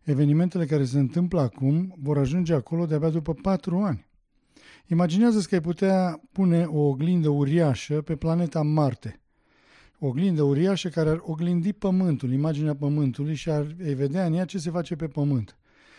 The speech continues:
Și ai privi oglinda asta de aici, de pe Pământ, cu un telescop formidabil. Ce ai vedea în oglindă? Păi dacă ai privi la oglinda asta când Marte este în faza cea mai depărtată de noi de Pământ,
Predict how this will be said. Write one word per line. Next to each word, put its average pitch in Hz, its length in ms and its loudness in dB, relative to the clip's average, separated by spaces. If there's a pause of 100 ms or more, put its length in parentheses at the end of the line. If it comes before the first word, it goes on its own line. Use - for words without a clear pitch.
Și - 140 -6
ai 165 60 2
privi 180 280 0
oglinda 202 420 2
asta 170 240 0
de 196 80 2
aici, 196 160 0
de 139 100 -2
pe 143 120 -2
Pământ, 147 600 0
cu 151 80 -4
un 131 80 2
telescop 135 640 -2
formidabil. 131 760 -4 (560)
Ce - 120 -4
ai 214 60 4
vedea 165 300 0
în 147 80 2
oglindă? 127 540 -2 (640)
Păi 170 140 -4
dacă 147 200 0
ai 151 80 2
privi 160 520 0
la 180 120 0
oglinda 156 420 2
asta 160 200 0
când 139 220 2
Marte 156 320 0
este 139 320 0
în 135 100 2
faza 147 280 0
cea 151 140 -2
mai 151 160 2
depărtată 135 600 -2
de 123 160 0
noi 135 260 2
de 123 80 -2
Pământ, 127 500 0